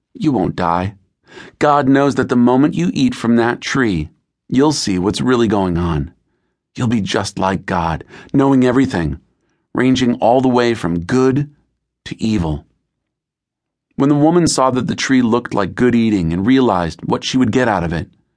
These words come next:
she'd know everything. She took and ate the fruit, and then gave some to her husband, and he ate.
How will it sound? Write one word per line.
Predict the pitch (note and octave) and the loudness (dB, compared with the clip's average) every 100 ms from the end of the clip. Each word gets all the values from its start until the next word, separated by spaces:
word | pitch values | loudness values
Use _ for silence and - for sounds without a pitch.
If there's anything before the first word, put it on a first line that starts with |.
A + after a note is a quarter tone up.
| _ | _
she'd | - A#2 | -10 -4
know | A2+ G2+ | 0 0
everything. | A#2+ C#3 A2 D#2 D#2 F#2 _ _ _ _ _ _ _ - | 2 0 -2 -4 -4 -6 _ _ _ _ _ _ _ -14
She | - C3 | -6 -6
took | - C#3 C#3 - _ | 0 -2 -2 -10 _
and | G#2 - | -8 -2
ate | A#2+ C#3+ | 0 0
the | D#3+ | -2
fruit, | - - F#2 - - _ _ _ _ - | -4 -2 -2 -4 -10 _ _ _ _ -6
and | G#2+ C#3+ | -2 2
then | B2+ G2 G#2 _ _ _ - | 2 -2 -6 _ _ _ -4
gave | G#2+ G#2+ | -2 0
some | B2+ A#2 | 0 -2
to | - | -2
her | - | -2
husband, | G2+ A2+ G#2+ E2+ D2 - _ _ _ _ _ - | 0 -2 -2 -4 -4 -10 _ _ _ _ _ -8
and | G2+ | -6
he | - C#3+ B2 | -4 0 0
ate. | D2+ - | -2 -6